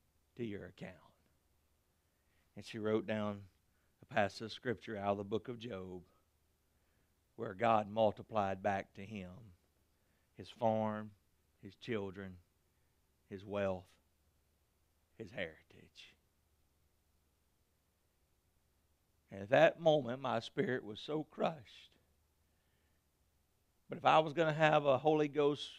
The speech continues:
fit and wanna have a praise-a-thon, she'd have been the last person I would have called. But somewhere in her prayer closet,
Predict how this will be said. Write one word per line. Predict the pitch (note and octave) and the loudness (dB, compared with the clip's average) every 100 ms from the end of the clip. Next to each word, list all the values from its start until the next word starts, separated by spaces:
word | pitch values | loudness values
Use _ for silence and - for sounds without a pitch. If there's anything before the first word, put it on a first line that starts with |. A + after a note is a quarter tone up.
| - | -2
fit | F3+ C#3 - _ | 2 2 0 _
and | A#2 A2+ B2 | -16 -14 -10
wanna | C3+ B2+ A2+ | -8 -6 -2
have | C#3 C3 | -2 -2
a | |
praise-a-thon, | G2 - E3+ C3+ A2+ A#2+ B2+ D3 D3+ | -10 0 2 2 0 0 0 -2 -6
she'd | - | -8
have | C3+ | -6
been | B2+ B2 | -6 -2
the | A#2+ | 2
last | D3 D#3+ - | 4 2 0
person | D#3+ D3+ - | 2 2 0
I | E3+ E3 | -8 -8
would | |
have | E3+ | -4
called. | - C#3+ G#2+ F#2+ G2+ F2+ - _ _ _ _ _ _ _ _ _ _ _ _ _ | 0 0 -2 -12 -16 -20 -20 _ _ _ _ _ _ _ _ _ _ _ _ _
But | - - | -18 -14
somewhere | - E3+ E3+ F3 D#3+ E3+ | 6 6 6 6 6 6
in | |
her | D#3+ F3 | 4 0
prayer | - D#3+ C3 G#2+ | 2 2 2 -4
closet, | A#2+ A2 G#2+ | -2 -2 -2